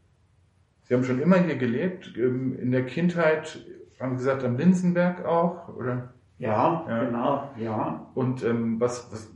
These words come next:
Speaker 1: was haben Sie da für Erinnerungen dran? Gibt es da irgendwas, woran Sie sich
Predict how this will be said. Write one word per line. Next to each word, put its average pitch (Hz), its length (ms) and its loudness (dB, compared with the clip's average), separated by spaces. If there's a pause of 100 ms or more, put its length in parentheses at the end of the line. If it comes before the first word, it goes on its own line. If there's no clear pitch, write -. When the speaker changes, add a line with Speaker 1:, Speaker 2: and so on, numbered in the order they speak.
(720)
Speaker 1:
was - 160 -8
haben 131 140 4
Sie 117 120 -2
da 110 220 0
für - 200 -2
Erinnerungen 160 520 2
dran? 147 280 -6
Gibt 131 180 -4
es 123 140 -10
da 139 200 2
irgendwas, 170 480 0
woran 135 220 -2
Sie 131 100 -2
sich 131 320 -8